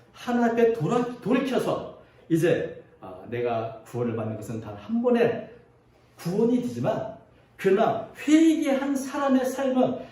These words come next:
계속해서 하나님께로 나아가고 또 나아가야 되는 것입니다. 그것이 회개에 합당한 삶이요, 회개에 합당한 열매를 맺는 방법인 것이죠. 회개는 일회성 이벤트가 아니라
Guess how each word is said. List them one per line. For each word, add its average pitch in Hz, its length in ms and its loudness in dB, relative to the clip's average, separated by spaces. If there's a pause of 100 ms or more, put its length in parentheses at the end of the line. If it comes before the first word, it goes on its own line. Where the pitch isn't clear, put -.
(200)
계속해서 269 1200 2 (340)
하나님께로 269 760 -2
나아가고 262 680 -4
또 311 200 4
나아가야 247 540 4
되는 294 220 0
것입니다. 233 480 -8 (840)
그것이 285 540 0
회개에 285 300 2
합당한 233 400 0
삶이요, 196 600 -6 (380)
회개에 190 240 2
합당한 160 300 -4
열매를 226 560 -2
맺는 - 480 -8
방법인 233 440 -8
것이죠. - 280 -16 (760)
회개는 277 680 2 (600)
일회성 269 640 4
이벤트가 302 580 6
아니라 - 500 2